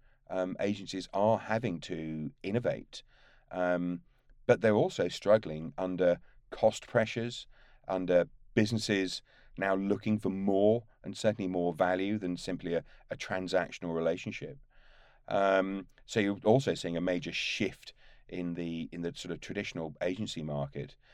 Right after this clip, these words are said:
Um, certainly looking at a, a consulting,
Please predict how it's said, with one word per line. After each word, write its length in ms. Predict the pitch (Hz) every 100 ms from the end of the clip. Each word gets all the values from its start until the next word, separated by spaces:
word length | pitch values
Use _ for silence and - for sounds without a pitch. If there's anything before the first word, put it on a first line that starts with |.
| - _ -
Um, 580 | 82 80 80 78 78 - -
certainly 320 | - 104 92
looking 200 | 85 82
at 80 | 82
a, 200 | 82 -
a 40 | 139 - -
consulting, 840 | - 90 - 117 113 - 113 107